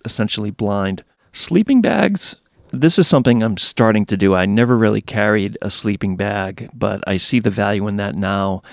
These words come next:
I've always carried small, uh, bivvies, which are just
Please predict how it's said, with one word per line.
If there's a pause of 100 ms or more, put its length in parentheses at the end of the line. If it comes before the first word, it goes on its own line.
(340)
I've
always
carried
small, (540)
uh,
bivvies,
which
are
just